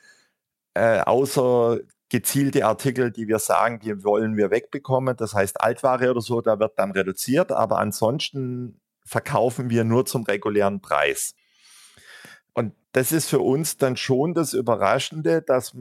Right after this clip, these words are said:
weil das war schon ein Vorbehalt unsererseits, lange Zeit, äh, das ganze Thema digital nicht zu machen,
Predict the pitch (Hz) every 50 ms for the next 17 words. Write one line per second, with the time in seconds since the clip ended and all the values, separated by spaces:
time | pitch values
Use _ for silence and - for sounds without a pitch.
0 | 113 - _ _ _ - 120 117 113 110 - - _ _ - 123 113 - 131 131
1 | 120 - 135 131 147 165 165 147 - - 135 147 156 - 165 151 139 135 139 -
2 | - - 131 135 - - - 147 139 - 147 127 131 139 139 - - - _ _
3 | _ - 117 117 107 104 123 139 147 - - - 127 117 123 135 135 139 - -
4 | - 117 120 120 117 113 110 - _ _ _ _ _ - 123 117 - - 117 113
5 | 123 123 139 131 - 120 123 120 120 120 107 - 117 104 110 113 - 107 104 98
6 | 110 120 117 113 120 143 143 - - - 147 143 139 143 147 147 - - 147 147
7 | 143 143 123